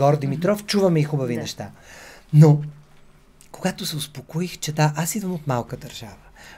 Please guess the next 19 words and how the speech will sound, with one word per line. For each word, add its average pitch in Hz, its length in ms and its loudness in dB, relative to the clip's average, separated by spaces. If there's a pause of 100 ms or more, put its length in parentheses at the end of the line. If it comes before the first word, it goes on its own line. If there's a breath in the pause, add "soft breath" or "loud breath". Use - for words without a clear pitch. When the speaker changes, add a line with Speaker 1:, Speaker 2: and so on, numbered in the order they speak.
(120)
Speaker 1:
Моят 202 240 -2
английски 160 480 -4
не 160 160 2
е 170 40 0
мечтания 117 600 -2
ми 98 100 -14
език. 104 320 -14
Аз 147 200 -6
нямам 143 380 -4
бритиш - 880 -10 (380 loud breath)
произношение 135 720 0
и 139 80 0
така 143 240 -4
нататък. 117 380 -12
Speaker 2:
Да. - 80 -20 (440 soft breath)
Speaker 1:
Обаче 120 300 -8
аз 110 180 -10
имам 113 180 -12
любопитство, 110 760 -12